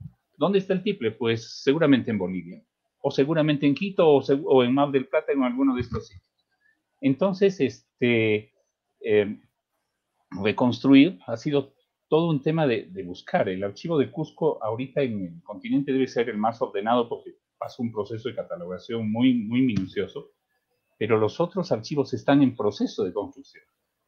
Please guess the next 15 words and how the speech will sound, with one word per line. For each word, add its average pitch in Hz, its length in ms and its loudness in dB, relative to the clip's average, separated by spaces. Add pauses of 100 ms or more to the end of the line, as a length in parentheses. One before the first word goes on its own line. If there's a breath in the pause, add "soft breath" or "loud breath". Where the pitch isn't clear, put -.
(120)
Entonces, 143 480 0
si 123 120 -4
yo 139 140 4
voy, 170 140 0
por 170 180 2
ejemplo, 139 580 4
a 104 60 8
Bolivia 110 800 0
en 92 140 -14
la 95 80 0
búsqueda 113 440 0
de 101 80 -4
un 113 140 -2
manuscrito, 139 720 0
pues - 480 -10